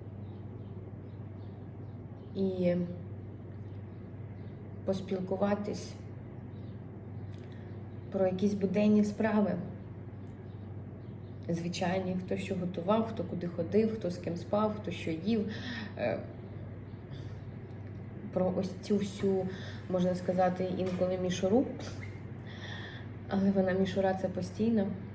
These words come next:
і, і всюди. І ми можемо витрачати по дві, по три, по чотири години за день на спілкування для того, щоб не бути одними,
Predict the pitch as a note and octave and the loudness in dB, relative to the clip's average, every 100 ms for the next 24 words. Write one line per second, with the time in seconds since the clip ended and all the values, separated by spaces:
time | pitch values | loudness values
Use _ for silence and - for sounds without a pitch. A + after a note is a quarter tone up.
0 | - - - F3 E3+ F3 - G#3 G#3 G3 | -10 -6 0 0 0 -2 0 2 4 4
1 | F3 - - - - - - - - - | 2 -6 -8 -10 -10 -8 -8 -10 -10 -10
2 | - - - F#3+ F3 F3+ F3+ F3+ F3+ F3 | -10 -10 -6 4 4 6 6 6 4 4
3 | F3 F3 F#3 F#3 F#3+ F#3 F3 G3 F#3+ F#3 | 2 0 -2 0 0 0 0 0 0 0
4 | F#3+ F#3 F3+ - G3+ F#3+ F3+ F#3 F#3+ F3 | 2 2 0 4 4 6 6 6 8 6
5 | E3+ F3+ G3 A3 - - A3+ A3+ - F#3+ | 6 6 6 6 2 -4 -2 -4 2 2
6 | F3+ F3+ F3+ F3+ G#3 B3+ G3 - - - | 4 0 4 4 6 6 6 4 -4 -8
7 | - - - - - - - - F#3+ G3 | -8 -10 -10 -12 -12 -12 -10 -4 4 6
8 | G#3 G#3+ G#3 - F#3 F3+ - - - - | 8 8 6 2 0 0 -4 -8 -10 -10
9 | - - - - G3+ G3 G3 G3+ - F3 | -10 -10 -10 4 6 8 6 6 4 4
10 | F3 E3+ F#3 | 4 2 0